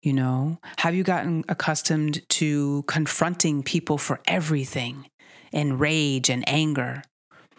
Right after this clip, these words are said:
you know, or determined to confront people to tell them how wrong they are? You know, these are the kinds of things that actually go against our true nature.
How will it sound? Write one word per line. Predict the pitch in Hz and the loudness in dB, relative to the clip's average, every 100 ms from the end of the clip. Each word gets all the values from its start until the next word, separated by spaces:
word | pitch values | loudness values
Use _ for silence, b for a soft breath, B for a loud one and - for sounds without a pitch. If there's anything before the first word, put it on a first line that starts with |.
| B B B B B | B B B B B
you | 143 | -2
know, | 143 135 139 | 0 0 0
or | 143 | 0
determined | 135 143 - 185 180 160 143 | 0 0 0 2 2 0 2
to | - 135 127 | 2 0 0
confront | 139 135 - 175 - | -2 0 2 0 0
people | 175 - | -2 0
to | 147 | -2
tell | 139 156 | 0 0
them | 156 139 | 0 -2
how | 151 143 | 0 0
wrong | 135 147 160 156 | 2 2 0 0
they | 139 123 | -2 -4
are? | - 123 - - _ _ _ _ _ b b _ _ | -8 -10 -12 -14 _ _ _ _ _ b b _ _
You | 151 | -2
know, | 143 135 139 - B B | 0 -2 -4 -8 B B
these | 185 220 | 2 2
are | 262 | 2
the | 254 | 0
kinds | - 170 156 | 0 0 0
of | 147 | 0
things | 160 151 147 143 | 0 0 0 0
that | - 131 127 - 151 | 0 -2 -2 -6 -6
actually | 165 - 160 156 143 139 135 B B B - | -2 -2 0 0 0 -2 -6 B B B -2
go | 151 156 | 0 2
against | 147 139 147 165 - - | 0 2 2 2 0 0
our | 139 | -2
true | 135 - 220 | 0 0 0
nature. | 196 143 131 - 131 | 2 0 0 -4 -6